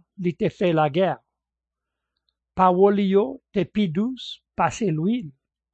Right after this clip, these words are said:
men se nèt pe rale yo te ye. Voye fado sou Seigneur, et li va ba ou soutien. Li p ap janm kite moun la dwati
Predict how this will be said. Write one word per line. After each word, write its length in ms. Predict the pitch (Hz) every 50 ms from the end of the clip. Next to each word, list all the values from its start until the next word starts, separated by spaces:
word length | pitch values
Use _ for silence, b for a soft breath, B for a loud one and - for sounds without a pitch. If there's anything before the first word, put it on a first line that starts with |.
| _ _ _ _ _ _ _ _ _ _ _ _ _ -
men 320 | 175 185 190 190 190 196 - _ 311
se 240 | - - - 208 180
nèt 240 | 170 180 190 196 -
pe 80 | 233 208 185
rale 460 | 170 175 180 185 185 202 226 262 254 - _ _ _ _ _ _ - 208
yo 120 | 190 170 -
te 160 | - 190 180
ye. 220 | 180 190 226 254 226 165 160 - _ _ _ _ _ _ _ _ _ _ _ _ _ _ _ _ _ _ _ _ _ _ _ _ _ _ _ _ _ _ _ _ _ _ _ _ _ _ -
Voye 400 | 170 156 180 214 233 233 220 208
fado 640 | - - 220 196 185 175 156 175 175 175 170 175
sou 240 | 165 - - 214 175
Seigneur, 640 | - - 208 170 151 135 139 147 147 151 180 202 196 175 _ _ _ _ _ _ _ _ _ _ _ _ _ _ _ _ _
et 100 | - 190
li 140 | 156 160 180
va 200 | 160 170 170 165
ba 180 | 147 156 165 170
ou 80 | 175 170
soutien. 600 | - - - 202 156 - - 170 165 165 202 208 156 135 _ _ _ _ _ _ _ _ _ _ _ _ _ _ _ _ _ _ _ _ _ _ _ _ _ _ _ - 180
Li 80 | 160
p 140 | 147 - 208
ap 140 | 202 202 185 131
janm 300 | 147 196 196 196 196 -
kite 380 | - 240 - - 220 208 208 214
moun 320 | 214 196 175 190 196 185
la 140 | 185 185 175 170
dwati 460 | 170 175 170 165 - - - 226